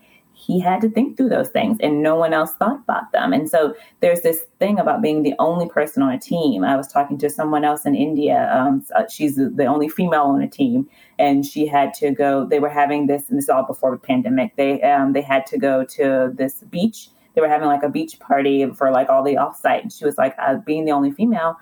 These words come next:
I had to think about what do I wear?" You know, everyone else was just like, "Okay, let's go." And she's like, "But I don't know,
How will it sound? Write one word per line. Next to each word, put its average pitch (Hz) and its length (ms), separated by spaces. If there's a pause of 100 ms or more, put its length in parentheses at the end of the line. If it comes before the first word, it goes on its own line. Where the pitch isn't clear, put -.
(300)
I - 60
had 226 120
to 220 60
think 185 180
about 156 280
what 160 200
do 185 180
I 151 140
wear?" 147 480 (260)
You 165 80
know, 151 100
everyone 165 380
else 196 220
was 190 100
just 143 160
like, 151 120
"Okay, 226 200
let's 214 220
go." 247 300
And 156 120
she's 214 120
like, 151 100
"But 143 100
I 147 60
don't 214 140
know, 151 160